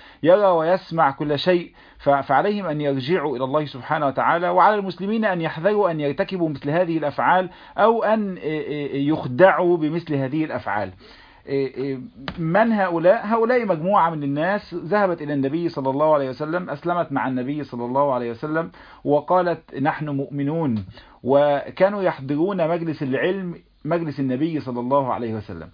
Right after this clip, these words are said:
قال تعالى: "ومن الناس من يقول آمنا بالله وباليوم الآخر"، قال تعالى: "وما هم بمؤمنين". يبقى المثل هنا بيتضرب لناس هي حقيقة قالت: "إحنا آمنا". خدوا بالكم إن الأعراب، قالت الأعراب: "آمنا". ربنا قال:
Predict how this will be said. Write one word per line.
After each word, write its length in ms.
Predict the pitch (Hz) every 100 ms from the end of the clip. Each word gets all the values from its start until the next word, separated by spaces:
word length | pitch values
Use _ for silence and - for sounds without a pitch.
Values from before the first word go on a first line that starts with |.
| _ - -
قال 240 | 151 160 -
تعالى: 380 | 113 143 180
"ومن 140 | 175 147
الناس 320 | 135 175 180
من 200 | 151 131
يقول 460 | 120 120 156 147 120
آمنا 380 | 127 151 151
بالله 420 | 120 117 131 147 143
وباليوم 440 | 120 120 143 143
الآخر"، 560 | 120 139 147 147 147 156 _ - _ -
قال 220 | 160 151
تعالى: 420 | 131 120 139 131 -
"وما 320 | 147 160 127
هم 240 | 123 147
بمؤمنين". 680 | 127 117 110 113 113 98 92 - - - -
يبقى 360 | 131 139 143 - _ 127 -
المثل 500 | 143 156 208 185 180
هنا 360 | 185 196 196 180 -
بيتضرب 500 | 143 127 180 190 160
لناس 520 | 156 185 202 - -
هي 260 | 117 160 165
حقيقة 600 | - 165 156 226 220 185
قالت: 280 | 196 220 196
"إحنا 360 | 175 160 156 151
آمنا". 380 | 151 139 107 92 - - - -
خدوا 280 | 180 175 220
بالكم 220 | 247 220
إن 140 | 190
الأعراب، 580 | 156 147 135 165 208 160 -
قالت 260 | 202 196
الأعراب: 380 | 160 147 160 180
"آمنا". 460 | 160 156 185 185 170
ربنا 320 | 147 160 175
قال: 160 | 185